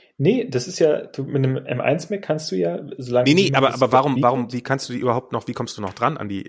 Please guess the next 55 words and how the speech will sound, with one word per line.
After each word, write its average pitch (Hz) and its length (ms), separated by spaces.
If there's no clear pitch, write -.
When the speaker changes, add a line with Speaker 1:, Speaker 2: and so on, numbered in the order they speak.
Speaker 2:
ich - 160
dachte, 135 240
du 110 60
hättest 110 240
die 120 60
irgendwie 107 220
als 127 100
Speaker 1:
Ja, - 40
ich 107 60
hab 135 80
sie 143 100
Speaker 2:
I 135 40
P 127 40
A 131 60
Speaker 1:
bei 160 60
Purchase, 92 360
Speaker 2:
runtergeladen. - 240
Speaker 1:
es, - 40
Ach 135 60
so, 208 140
nee, 135 320
ja, 139 140
äh, 120 460
die, 117 320
die 120 140
Asmodee-Version 156 500
ist 135 140
eine, 120 160
ist - 160
eine 113 120
andere 107 180
Bundle 98 280
Identifier. 92 480
Speaker 2:
Okay. 107 260
Genau, 92 220
das - 80
war 104 120
die 101 60
Speaker 1:
Ähm, 101 60
Speaker 2:
Frage. 85 220
Okay. - 180
Speaker 1:
genau, 101 360
genau. 90 280
Und, 110 520
ähm, 107 300
ja, 165 260
läuft, 135 400
läuft 123 200
gut. 123 120
Das - 80
Problem 127 220
ist 127 100
halt, 123 120
dass - 120
ich - 260